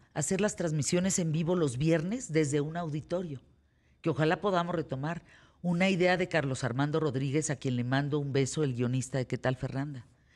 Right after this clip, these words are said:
Y lo tuvimos que suspender por covid, pero lo vamos a retomar, sin duda alguna.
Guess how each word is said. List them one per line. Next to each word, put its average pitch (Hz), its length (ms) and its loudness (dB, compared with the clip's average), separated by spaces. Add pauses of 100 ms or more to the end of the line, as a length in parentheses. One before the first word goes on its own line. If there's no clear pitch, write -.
(420)
Y 202 440 -2 (320)
lo 170 160 2
tuvimos 196 340 0
que 214 100 -4
suspender 147 560 -2
por 175 200 -4
covid, 180 300 -4 (920)
pero 160 640 4
lo 147 200 4
vamos 151 340 2
a 190 40 2
retomar, 139 600 -2
sin 135 320 -2
duda 147 220 2
alguna. 143 400 -4